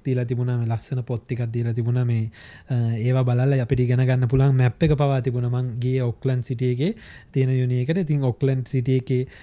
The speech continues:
මැප් එකේ තියෙන සිටි එකේ කෑම තියෙන්නේ කොහෙද, සිනමාස් තියෙන්නේ කොහෙද, ඒ විස්තර අනම්මන ටික ඔක්කොම තිබුණා. ඉතින් අර, අ, ඒ වගේ මුලින්ම මට හම්බෙච්ච එක්ස්පීරියන්ස් එක හරිම ෂොක්. ඉතින්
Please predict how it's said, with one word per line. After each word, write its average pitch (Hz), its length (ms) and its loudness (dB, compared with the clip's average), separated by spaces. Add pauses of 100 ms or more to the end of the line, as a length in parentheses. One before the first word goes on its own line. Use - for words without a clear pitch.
(200)
මැප් 127 260 0
එකේ 131 180 2
තියෙන 127 240 0 (160)
සිටි 127 300 -2
එකේ 123 180 0 (100)
කෑම 127 360 0
තියෙන්නේ 156 340 0
කොහෙද, 143 360 2
සිනමාස් 127 560 -2
තියෙන්නේ 151 320 -2
කොහෙද, 139 320 -2 (440)
ඒ 139 140 2
විස්තර 139 340 -4
අනම්මන 127 480 -2
ටික 127 120 -4
ඔක්කොම 165 380 0
තිබුණා. 156 380 4 (480)
ඉතින් 147 300 4
අර, 143 100 2
අ, 127 640 0
ඒ 139 160 2
වගේ 151 240 2
මුලින්ම 151 400 0
මට 160 160 -2
හම්බෙච්ච 147 440 -2
එක්ස්පීරියන්ස් 143 580 -2
එක 180 60 -8
හරිම 147 340 -2
ෂොක්. 113 300 -4 (500)
ඉතින් 135 260 0